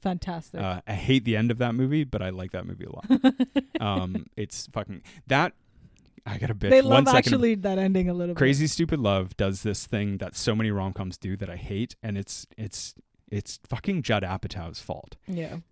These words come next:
Speaker 2: So many, they just have to end with someone getting on stage or doing something dr-,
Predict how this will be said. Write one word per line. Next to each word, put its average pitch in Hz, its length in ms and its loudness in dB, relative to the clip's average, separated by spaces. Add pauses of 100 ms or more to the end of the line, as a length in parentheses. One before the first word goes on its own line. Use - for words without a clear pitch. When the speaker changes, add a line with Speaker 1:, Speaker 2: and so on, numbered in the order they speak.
Speaker 2:
So 170 640 4 (160)
many, 101 560 -2 (440)
they 104 200 0
just 110 280 -2
have 135 260 -2
to - 120 -4
end 110 280 -2
with 98 160 -4
someone 107 360 -2
getting 110 340 0
on 131 180 2
stage 101 580 -4
or 98 80 -8
doing 110 320 0
something 110 580 -2 (300)
dr-, 117 240 -2